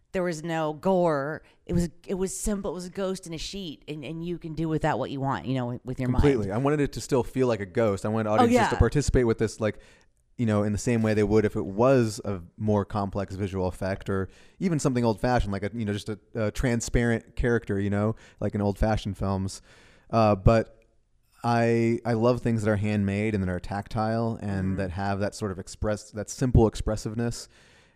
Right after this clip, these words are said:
Speaker 2: And I also, I have to admit, loved the challenge of taking something that did make me laugh. Like, the concept makes me laugh, but I wanted to also see if I could tap into the sadness that I felt was implicit to it and the, the,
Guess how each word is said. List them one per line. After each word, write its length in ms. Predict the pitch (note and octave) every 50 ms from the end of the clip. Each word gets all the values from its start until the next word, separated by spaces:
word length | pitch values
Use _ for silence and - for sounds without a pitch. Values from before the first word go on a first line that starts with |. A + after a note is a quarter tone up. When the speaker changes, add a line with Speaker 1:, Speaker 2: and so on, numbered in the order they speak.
| _ _
Speaker 2:
And 140 | - A#2+ A#2+
I 60 | A#2+
also, 480 | B2+ C3+ C#3 - D3 C3 A#2+ A2+ - - - _ _ _
I 100 | - A#2
have 200 | A#2 B2 C3+ B2
to 80 | - A2
admit, 240 | F#2+ A#2 C#3+ C3+ -
loved 260 | G2+ A2 A2 G2+ G2
the 80 | G2+
challenge 480 | - - - A2+ A#2 B2+ C3 A#2+ G#2 F2+
of 120 | G2+ F2+
taking 260 | - - A2+ G#2 A2 G2
something 340 | - A#2 G#2+ F2+ G#2 G2+
that 140 | G2+ G2+ F2
did 160 | B2 B2 A#2+
make 320 | G#2+ F#2+ F#2 G2+ G2+ - -
me 180 | G2+ G2+ G2
laugh. 340 | F#2+ F#2+ A2 A2 F#2+ F2+ -
Like, 120 | - G2+ F#2
the 80 | A2
concept 480 | - - A#2+ A#2+ B2+ A#2 - A2 - G2+
makes 260 | G2+ G2+ G2+ - -
me 100 | G2 F#2+
laugh, 460 | F#2 F#2 F#2+ F#2+ F#2 F2 - - - - - - _ _ _ _ _ _ _ -
but 100 | - A#2+
I 40 | A#2
wanted 420 | G#2 G#2 A2+ A#2 A#2 A#2 G#2+ G2
to 100 | A2+ G#2+
also 460 | G2 G#2 G#2 A2 G#2 - - G#2+ G2+
see 220 | F#2 - - G#2+ G#2
if 100 | F#2+ -
I 80 | G2
could 240 | F#2+ - F#2+ F2 F2 _ _ _
tap 280 | - - G#2+ F#2+ F#2+ -
into 120 | G2+ G2
the 80 | F2+ F2+
sadness 540 | - - G#2 G2 F#2+ G2 F2 F2+ F2+ - -
that 80 | F#2+
I 80 | F#2+ F2+
felt 180 | - - F#2+ -
was 160 | F#2+ F#2 F#2
implicit 420 | F2+ F2+ - - F#2+ - - F2 -
to 180 | - G2 F#2
it 140 | F2+ F#2 - - - - _ _
and 180 | - G#2+ G2 G2
the, 160 | F#2+ F#2+ E2+
the, 300 | F2+ F#2 F#2+ F#2 F2+ F2+